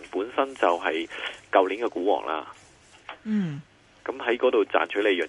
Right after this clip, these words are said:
Speaker 1: 嘅<laughs> 公司亦都唔少嘅，噉所以呢啲股王嚟講，我反而會有少少避忌嘅，因為之前實在做得太好啦。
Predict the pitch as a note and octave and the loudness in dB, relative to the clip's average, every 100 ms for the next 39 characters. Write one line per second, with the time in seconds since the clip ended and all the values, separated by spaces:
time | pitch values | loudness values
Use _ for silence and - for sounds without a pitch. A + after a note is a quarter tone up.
0 | - E2 E2 - - - - - - - | -4 -4 -2 -2 -4 -6 -6 -12 -12 -10
1 | - - - - A#2+ - - - A2 - | -10 -12 -8 -4 -4 0 0 2 -2 -4
2 | - B1 D2 - - B2+ - A#2 D3 A#2+ | -6 -4 -2 -4 -6 -4 4 4 4 -2
3 | G#2+ G2+ - - - - - - - - | -6 -6 -8 -10 -10 -12 -18 -20 -20 -16
4 | D#3 E3+ G3 - - G#2+ E3+ F2 C2+ C2 | -4 -4 -4 -6 0 6 8 6 0 0
5 | B2+ - - A#2+ - - F2 E2+ D#2+ - | 0 0 -4 -6 -12 -6 -2 -2 -2 -4
6 | G2 G2 G2+ G2+ A2+ F2+ C#2 G1+ A1+ - | -6 -4 -4 2 2 2 -2 -6 -10 -12
7 | - - C#3+ A2+ - D#3 - - D#2 D2+ | -14 -4 -2 -2 -4 -4 -6 -8 -6 -4
8 | - E2 - - - _ - - F2 D#2 | -2 0 -2 -4 -20 _ -6 -2 -2 -2
9 | A1+ E2 | -6 -4